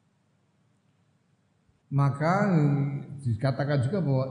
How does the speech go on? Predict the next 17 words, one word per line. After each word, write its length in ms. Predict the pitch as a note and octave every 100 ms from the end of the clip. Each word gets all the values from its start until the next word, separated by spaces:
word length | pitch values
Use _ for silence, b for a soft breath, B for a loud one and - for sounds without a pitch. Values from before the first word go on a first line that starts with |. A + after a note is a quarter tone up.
| E3
iman 720 | D#3+ C3+ B2 A2+ A#2+ D3 C3+
itu 80 | B2+ D#3
adalah 480 | B2+ A#2+ A2+ A#2 -
al-iqraru 1700 | B2 A#2 A#2 - - - C#3 - B2 C#3+ E3+ D#3+ D3+ F3+ F3 D3 -
bil 160 | B2 A#2+ A#2+
lisan, 800 | A#2 - B2 B2 D3+ G3+ C4 - - - - - _ _ _ -
wal 400 | A#2+ B2+ B2 B2
i'tiqadu 960 | D3+ A#2+ C#3+ C3+ - D3+ C#3+ C3+ C3 A#2+
bil 400 | B2+ A#2 A#2 -
qalb, 360 | B2 C#3 F#3+ F#3+ - - - - - - -
wal 380 | A#2+ B2+ A#2+ A#2+
amalu 640 | C#3 D#3 C3+ B2+ D3 F#3+ - - - - - -
bil 240 | C3+ C3+
jawarih. 680 | A2+ G#2 G2 G2+ G2 G#2+ G#2 - - - - _ _ _ _ _ - - _ G#2
Iman 480 | G#2+ A#2+ A#2+ A#2
itu 180 | G#2 F3
adalah 400 | A#2 A2 B2+ D3